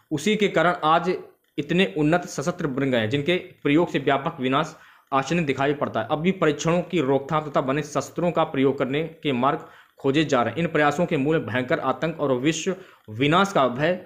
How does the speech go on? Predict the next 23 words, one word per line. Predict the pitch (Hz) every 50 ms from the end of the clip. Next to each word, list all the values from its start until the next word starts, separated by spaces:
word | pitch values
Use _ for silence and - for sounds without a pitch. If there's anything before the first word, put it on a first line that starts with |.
| - -
कार्य | - 139 139 160 165
कर | - - 120 101
रहा | 101 98
है। | 95 95 95 - _ _ _ _ -
अब | 170
इसमें | 165 156 185 180
क्या | - 185 180
पूछा | 185 180 175 160 175
जा | 180 175
रहा | 180
है | 180
कि | 175 -
इस | 156 - 190 190
गद्यांश | 160 147 135 127 151 156 160 156
का | 156 185 190 190 190 - - - - - _ -
मूल, | 139 160 185 202 208 214
अ, | 214 214 - - _ _ _ _ - _ 151 139 131 127 127 123 - - - -
तथ्य | 185 180 - - 175
जो | 151 160 156
है | 160 170
वो | 165
क्या | 160 165 165 143 120
है? | 110 95 90 85 90 - _